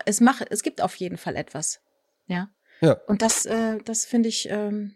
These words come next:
Speaker 2: Ist stark, auf jeden Fall.
Speaker 1: aufregend,
Speaker 2: Ja.
Speaker 1: ja. Ich finde das aufregend und das ist, das macht das Leben auch aufregend.
Speaker 2: Eben, ne?
Speaker 1: Dass man Dinge, die auf einen zukommt, einfach am Schopf packt und sagt, "Okay, dann mach ich das jetzt mal.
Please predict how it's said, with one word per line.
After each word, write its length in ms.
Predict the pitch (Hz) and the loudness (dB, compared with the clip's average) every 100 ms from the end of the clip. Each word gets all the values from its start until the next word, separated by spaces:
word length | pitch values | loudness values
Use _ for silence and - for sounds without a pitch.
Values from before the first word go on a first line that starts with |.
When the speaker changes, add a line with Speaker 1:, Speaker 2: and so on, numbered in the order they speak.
| _ - - | _ -20 -2
Speaker 2:
Ist 100 | - | 0
stark, 380 | - 120 - - | 4 4 2 -4
auf 180 | 107 - | -2 2
jeden 160 | 123 | 4
Fall. 120 | 123 349 | 8 6
Speaker 1:
aufregend, 520 | - - 190 180 175 | 8 6 6 4 4
Speaker 2:
Ja. 80 | 302 | 6
Speaker 1:
ja. 200 | 214 269 | 6 2
Ich 100 | 262 | 0
finde 180 | 262 254 | 2 4
das 100 | - | 4
aufregend 380 | 285 - 214 | 2 4 0
und 100 | 190 | 2
das 140 | 233 220 | 2 2
ist, 160 | 214 | 0
das 100 | 240 | 2
macht 160 | 240 226 | 2 2
das 140 | 233 | 2
Leben 240 | 233 277 262 | 4 4 4
auch 100 | 170 | 4
aufregend. 640 | 165 175 - 180 - - - | 2 0 -2 -8 -8 -14 2
Speaker 2:
Eben, 320 | 139 127 101 - - | 4 4 0 -10 -2
ne? 200 | 131 165 | 0 2
Speaker 1:
Dass 160 | 214 214 | 2 6
man 180 | 226 208 | 6 8
Dinge, 220 | 294 330 | 6 6
die 100 | 262 | 6
auf 80 | 226 | 6
einen 160 | 190 202 | 4 2
zukommt, 460 | - 339 311 269 | -2 -4 -4 -2
einfach 400 | - 240 269 302 - _ - | 4 4 4 0 -4 _ 2
am 160 | 226 | 4
Schopf 400 | - - 285 - - | 4 0 -2 -6 -4
packt 240 | - 226 | -4 -2
und 80 | 226 | -4
sagt, 140 | 233 | -4
"Okay, 220 | 247 - | -2 0
dann 120 | 247 233 | 2 2
mach 140 | - | 0
ich 100 | - | -8
das 160 | - - | -6 -6
jetzt 240 | - - | -6 -8
mal. 160 | 151 | -10